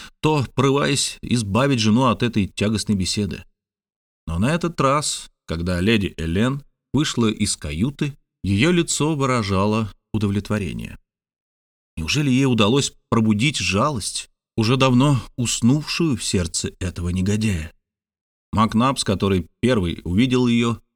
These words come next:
не мог сдержать недоверчивого жеста. Однако среди команды тотчас же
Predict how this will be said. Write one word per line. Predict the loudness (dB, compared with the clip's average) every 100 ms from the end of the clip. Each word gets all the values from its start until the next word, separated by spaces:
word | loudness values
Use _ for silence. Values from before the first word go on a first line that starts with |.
| _ 2
не | 4
мог | 4 2 -2
сдержать | 0 0 0 0 -2 -4 -14 -4
недоверчивого | 0 2 2 0 -2 -4 -2 0 0
жеста. | -2 -4 -6 -8 -12 -14 _ _ _ _ _ _ _
Однако | -2 0 0 -2
среди | -2 0 0
команды | 0 2 2 2 2 0
тотчас | -2 -2 -2 -4
же | 0 0